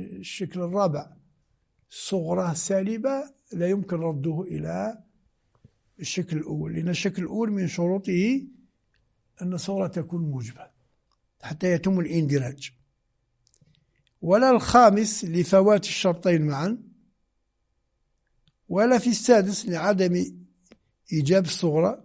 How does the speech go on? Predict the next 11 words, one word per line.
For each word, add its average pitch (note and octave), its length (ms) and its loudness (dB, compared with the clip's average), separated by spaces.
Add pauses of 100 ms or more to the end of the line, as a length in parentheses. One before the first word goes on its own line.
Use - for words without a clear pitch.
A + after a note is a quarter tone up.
(120)
ولا A3+ 220 2
في - 100 -6
السابع F#3+ 680 -2
لعدم F3 420 -2
كلية F3+ 360 -6
الكبرى. D#3 360 -14 (1120)
يعني A#3 240 2
أنت A#3 420 -2
في G#3+ 280 -6
كل A#3 580 -4
قياس A3+ 480 -4